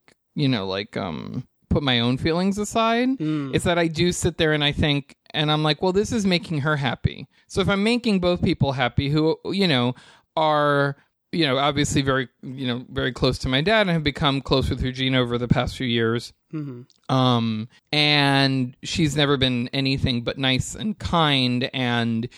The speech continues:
Speaker 1: has always been very conscious of, um,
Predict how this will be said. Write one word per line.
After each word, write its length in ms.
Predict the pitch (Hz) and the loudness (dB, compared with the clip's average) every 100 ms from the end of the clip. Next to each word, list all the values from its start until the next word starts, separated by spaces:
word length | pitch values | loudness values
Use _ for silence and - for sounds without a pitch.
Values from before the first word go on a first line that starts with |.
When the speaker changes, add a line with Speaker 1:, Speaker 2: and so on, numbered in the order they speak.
| - - | -20 -6
Speaker 1:
has 480 | 151 131 123 120 - | 0 0 0 -8 -4
always 440 | 165 170 170 156 - | 0 2 4 2 0
been 160 | 139 | 0
very 220 | 131 131 | 2 2
conscious 680 | 120 - 139 - 123 110 - | 0 0 0 0 -2 -4 -8
of, 640 | 143 127 120 120 117 120 120 - _ - | 0 2 4 2 0 -2 -6 -12 _ -4
um, 760 | 131 127 117 110 110 110 117 | 0 2 0 0 -2 -4 -6